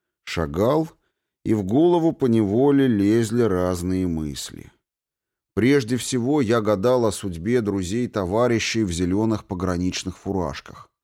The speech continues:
Уж они-то ни за что не стали бы драпать на восток. После войны стало известно, что так оно и произошло.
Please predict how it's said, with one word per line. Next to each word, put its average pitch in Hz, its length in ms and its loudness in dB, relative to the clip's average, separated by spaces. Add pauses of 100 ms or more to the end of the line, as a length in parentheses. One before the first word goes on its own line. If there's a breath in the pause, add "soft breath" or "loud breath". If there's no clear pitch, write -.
(400)
Уж - 180 -8
они-то 135 400 0
ни 131 100 -2
за 131 160 0
что 127 320 -2
не 127 120 0
стали 101 340 -2
бы 78 120 -6
драпать 82 440 -4
на 76 100 -6
восток. - 560 -10 (540)
После 104 320 2
войны 104 420 4
стало 104 480 2
известно, 98 680 -2 (280)
что - 220 -6
так 156 260 -2
оно 101 260 0
и 123 60 -2
произошло. 95 880 -4